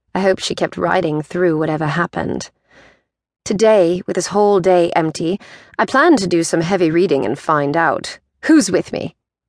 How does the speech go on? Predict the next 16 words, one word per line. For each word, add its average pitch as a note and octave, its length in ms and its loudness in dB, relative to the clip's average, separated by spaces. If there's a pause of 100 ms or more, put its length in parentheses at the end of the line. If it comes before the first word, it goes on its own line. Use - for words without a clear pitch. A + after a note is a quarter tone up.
(440)
We C4+ 140 0
might F#4 280 2
not C4+ 260 0
be D#3+ 120 0
headed D3 280 -2
to - 80 -8
New D#3 100 -2
Orleans D3 420 -2
physically, - 520 -8 (480)
but D3+ 100 -8
that's C#3+ 240 -4
exactly D#3 720 -6
where E3+ 300 -4
this - 160 -12
story E3+ 560 -6
begins. - 920 -12